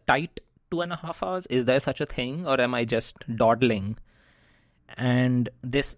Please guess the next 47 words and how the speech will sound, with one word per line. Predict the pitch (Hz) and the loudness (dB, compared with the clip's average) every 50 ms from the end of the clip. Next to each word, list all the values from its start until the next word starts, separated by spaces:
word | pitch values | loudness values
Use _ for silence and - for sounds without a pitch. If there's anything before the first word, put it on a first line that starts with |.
| _ _ | _ _
this | - 131 123 131 131 - - | -10 -6 -4 -4 -4 -4 -4
idea | 127 127 123 123 147 151 147 | -4 -2 0 2 4 4 4
that | 143 135 - - - - | 4 2 0 -2 -8 -4
I | 127 127 | -2 0
will | 123 135 131 | 0 0 -2
fall | 135 - - - 131 135 147 147 | -2 -2 2 4 6 6 6 6
away | 123 120 120 117 131 | 4 2 2 0 -2
from | - - 143 127 120 | -2 -4 -4 -2 -2
what | 127 123 | -2 0
I | 139 123 | 0 0
wanted | 120 117 117 117 120 127 113 | 0 -2 -4 -4 -4 -8 -8
to | 123 | -8
do | 113 104 120 131 127 131 127 131 127 123 | -6 -2 0 2 2 2 2 2 2 0
and | 117 120 | 0 -2
it | 113 - | -4 -4
will | 135 127 | -4 -4
just | 120 123 127 139 - - | 0 0 0 -2 -2 -4
become | 127 117 - 127 117 | -8 -6 -6 -4 -4
a | 120 127 | -4 -4
self-indulgent | - - - 113 127 131 - 131 113 113 120 120 120 120 120 127 120 120 - | -4 0 0 0 0 0 -2 -2 -2 0 0 0 0 0 0 -2 -4 -4 -6
thing | - - 117 117 117 | -6 -4 -4 -4 -4
of | 117 - - | -6 -6 -4
me | 113 113 113 117 117 117 117 113 - | -4 -2 0 0 0 -2 -4 -2 -2
talking | - 107 - - 113 110 110 | -2 -2 -2 -2 -6 -4 -4
about | 110 110 110 110 113 - - - - - _ _ _ _ - | -2 0 0 -2 -2 -4 -6 -10 -12 -12 _ _ _ _ -6
my | 120 117 113 113 107 113 113 113 117 117 113 110 110 113 - | -2 0 0 0 0 0 0 0 0 2 0 0 0 -2 -4
thing | - - 120 113 113 113 110 110 107 104 104 104 - - | -6 -4 -2 -2 0 0 0 0 0 -2 -2 -4 -6 -6
to | - 117 107 107 110 - - - _ _ _ - | -6 -6 -6 -6 -8 -10 -14 -20 _ _ _ -10
bothering | 131 120 135 131 143 147 156 151 160 156 | -2 2 4 6 6 6 4 2 0 -2
people | - - 131 117 - 123 120 | -2 -2 -4 -4 -2 -2 -2
with | 120 117 - | -2 -2 -2
my | 120 113 113 113 117 117 120 | -4 -4 -2 0 0 0 0
things, | 120 - - 117 104 95 98 101 107 | -2 -4 -8 -8 -8 -8 -8 -10 -10
you | 101 95 | -10 -10
know, | 101 107 139 | -10 -10 -10
like, | 160 143 104 104 104 - - - _ _ - | -10 -10 -10 -10 -12 -14 -16 -20 _ _ -10
am | 117 120 131 | -6 -4 -2
I | 131 135 131 | -2 -2 -2
connecting | - - 123 107 110 113 - - 127 117 113 | -4 -4 -4 -4 -6 -8 -8 -8 -8 -6 -6
still | - - - 113 107 110 | -6 -4 -2 -2 -2 -2
with | 110 104 - - - | -4 -6 -8 -10 -8
people? | 117 107 107 - 101 101 117 _ _ _ _ _ _ - | -8 -8 -8 -8 -12 -14 -14 _ _ _ _ _ _ -4
That | 110 120 127 127 | -2 -2 0 0
has | - 147 127 | 0 0 2
always | 131 120 123 120 131 113 | 2 2 2 2 -2 -2
been | - - 127 127 | -2 -4 -4 -4
an, | 127 127 | -6 -8